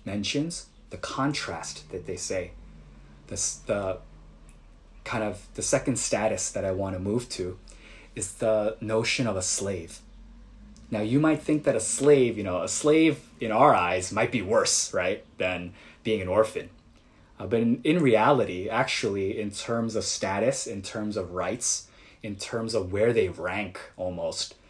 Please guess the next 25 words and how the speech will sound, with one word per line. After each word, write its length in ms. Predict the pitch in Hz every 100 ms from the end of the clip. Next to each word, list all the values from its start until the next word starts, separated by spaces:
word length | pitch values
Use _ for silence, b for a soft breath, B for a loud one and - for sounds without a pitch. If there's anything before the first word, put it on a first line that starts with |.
| b b b _ _ _ _
it's 180 | 120 -
almost 360 | 135 139 127 -
better 220 | 113 127
to 60 | 104
be 120 | 98
a 80 | -
slave. 500 | - 95 85 - - _ _ _ _ _ _ _ _
You 80 | 107
know, 60 | 107
you 240 | 104 113
get 220 | 127 127
to 140 | - 120
belong 580 | 117 104 104 113 117
to 180 | - 107
a 40 | 90
household. 680 | 95 95 - 90 90 - - _ _ _ _
You're 180 | - 117 -
under 460 | 135 156 160 165
someone's 520 | 165 - 120 113 104 92
name. 400 | 92 87 - - _ _ _ _ _ _ _
You 100 | -
know, 80 | 110
you're 280 | 104 127 160
so-and-so's 840 | - - 135 139 123 123 110 104
slave. 720 | - - 110 104 85 - -